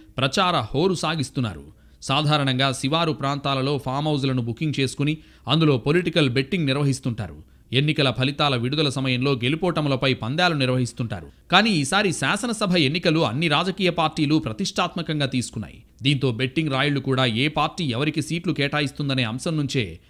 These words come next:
పందాలు నిర్వహిస్తున్నారు. ఎన్నికల నోటిఫికేషన్ విడుదల నుంచి ప్రారంభమైన బెట్టింగ్ ఆఫర్లు ఫలితాల విడుదల వరకు సాగేలా కనిపిస్తున్నాయి. గట్టి పోటీ, బరిలో ప్రముఖులు ఉన్న నియోజకవర్గాలపై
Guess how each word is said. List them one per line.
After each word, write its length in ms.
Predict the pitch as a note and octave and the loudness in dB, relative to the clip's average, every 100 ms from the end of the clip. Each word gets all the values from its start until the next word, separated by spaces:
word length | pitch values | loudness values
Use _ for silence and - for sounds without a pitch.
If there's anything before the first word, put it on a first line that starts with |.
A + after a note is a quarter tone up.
| _ A2+ | _ -4
పందాలు 340 | C#3+ F3 D#3 | 0 2 2
నిర్వహిస్తున్నారు. 720 | B2+ B2+ A#2+ A2 A#2 F#2 D2+ - _ A#2+ | 0 0 -2 -2 -6 -8 -12 -20 _ 4
ఎన్నికల 380 | E3 G#3 F#3+ D3 | 4 6 4 6
నోటిఫికేషన్ 640 | E3 F3+ G3 F3+ D#3+ D#3 | 4 2 2 2 4 2
విడుదల 320 | C#3+ E3+ F3+ | 2 2 2
నుంచి 320 | D#3+ D3+ D#3 | 2 0 0
ప్రారంభమైన 600 | C3 C#3 F3 D3+ D3+ C#3+ | 0 0 2 4 4 2
బెట్టింగ్ 380 | B2 C#3 C#3+ F3 | 2 0 0 2
ఆఫర్లు 520 | C3 C#3+ D3+ B2 D#2+ - - - | 2 2 0 -2 -4 -10 -20 -2
ఫలితాల 420 | C3+ D3 D3 C#3 | 2 2 2 2
విడుదల 320 | A#2+ B2 D#3 D3 | 2 0 2 2
వరకు 320 | B2+ A#2+ B2 | 2 0 -2
సాగేలా 460 | - C3+ D3 C3+ | 0 0 2 2
కనిపిస్తున్నాయి. 680 | B2 B2+ A#2+ B2 A#2+ D#2 D2 - _ E2+ C3 | 2 0 -2 -4 -6 -8 -10 -20 _ -2 0
గట్టి 240 | C3 C#3+ | 2 0
పోటీ, 460 | G#2+ B2 C3+ D3+ D3+ | 0 0 0 2 2
బరిలో 420 | A2+ B2+ D3+ C#3 | 2 0 2 0
ప్రముఖులు 480 | - B2+ D#3 E3+ D#3+ | 0 -4 0 2 2
ఉన్న 240 | D3+ C#3 | 2 2
నియోజకవర్గాలపై 960 | A#2+ C#3+ D3+ C3+ C3+ B2+ C3 B2 C3+ | 0 0 0 0 -2 0 2 2 2